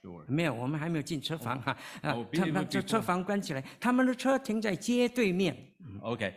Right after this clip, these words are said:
Speaker 1: so before we actually entered the house, we found that the door was, the garage door was closed. Their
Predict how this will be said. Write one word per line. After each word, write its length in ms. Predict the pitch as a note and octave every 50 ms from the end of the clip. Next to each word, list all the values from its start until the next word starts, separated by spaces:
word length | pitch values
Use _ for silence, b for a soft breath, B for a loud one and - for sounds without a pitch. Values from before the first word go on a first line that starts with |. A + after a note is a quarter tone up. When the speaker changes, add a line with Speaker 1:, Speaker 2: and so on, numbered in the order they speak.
| B B B
Speaker 1:
so 300 | - - C3+ C3 B2 A#2+ F#2 A#2+ B2 B2 B2+
before 340 | B2+ C3+ B2 C#3 F3+ E3+ E3
we 200 | D#3 D3+ C#3 C3+
actually 440 | C#3+ D3 C#3+ - D#3+ D3 C3+ B2 B2
entered 280 | B2+ C3+ C3 C#3+ C3+
the 120 | A#2 A2+ G2+
house, 300 | A2 B2+ C3+ C#3+ C3 -
we 120 | A#2 A#2+ G#2+
found 400 | - - _ B2 A#2 B2 B2 A2
that 160 | A2 G#2 G#2
the 80 | G#2+
door 400 | F#2+ E2 - B2 C#3 D#3+ D#3+ D3+
was, 100 | B2 G#2
the 140 | G2+ A2 G2
garage 400 | F2+ - A2+ B2+ C#3 C#3 C3+ -
door 100 | D3 C3 B2+
was 200 | G#2+ G2 - -
closed. 360 | _ - F#3+ G3 D3 C3 - B B B B B -
Their 140 | C3 D3+